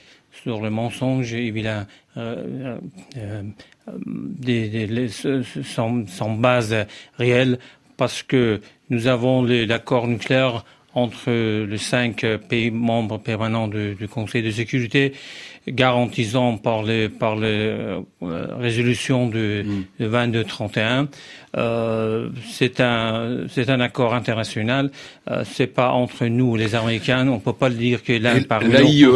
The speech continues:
Speaker 1: sortir.
Speaker 2: d'ailleurs, dit que l'Iran a toujours
Speaker 1: C'est la
Speaker 2: respecté
Speaker 1: raison
Speaker 2: ses
Speaker 1: pour laquelle
Speaker 2: obligations.
Speaker 1: je, je, je vais, je vais vous expliquer
Speaker 2: Oui.
Speaker 1: que
Speaker 2: Alors, mais
Speaker 1: le,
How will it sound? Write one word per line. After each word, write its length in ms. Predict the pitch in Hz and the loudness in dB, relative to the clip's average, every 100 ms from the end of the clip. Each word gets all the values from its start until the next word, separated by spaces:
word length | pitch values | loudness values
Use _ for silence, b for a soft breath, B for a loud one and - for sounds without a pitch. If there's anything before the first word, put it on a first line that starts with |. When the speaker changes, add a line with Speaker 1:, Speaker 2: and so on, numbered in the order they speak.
| 139 | 8
Speaker 1:
sortir. 160 | 117 | 8
Speaker 2:
d'ailleurs, 240 | 107 127 113 | 8 6 4
dit 260 | 92 131 151 | 2 2 4
que 120 | 127 | 4
l'Iran 480 | 120 110 107 107 120 | 4 6 4 4 2
a 80 | 98 | 0
toujours 240 | 107 113 | 0 2
Speaker 1:
C'est 100 | 127 | 6
la 100 | 156 | 8
Speaker 2:
respecté 260 | 151 156 143 | 8 6 6
Speaker 1:
raison 60 | |
Speaker 2:
ses 40 | 143 | 4
Speaker 1:
pour 60 | 143 | 6
laquelle 160 | - | 6
Speaker 2:
obligations. 260 | 151 139 139 | 6 6 4
Speaker 1:
je, 180 | 143 139 | 4 2
je, 40 | |
je 120 | 131 | 4
vais, 200 | 139 143 | 6 4
je 120 | 120 | 4
vais 100 | 131 | 2
vous 200 | 123 110 | 2 0
expliquer 560 | 113 - - 131 - 180 156 | -4 -4 2 2 6 4 4
Speaker 2:
Oui. 60 | |
Speaker 1:
que 280 | - 147 131 | 4 4 4
Speaker 2:
Alors, 140 | 113 117 | 4 4
mais 80 | 127 | 4
Speaker 1:
le, 160 | 131 | 8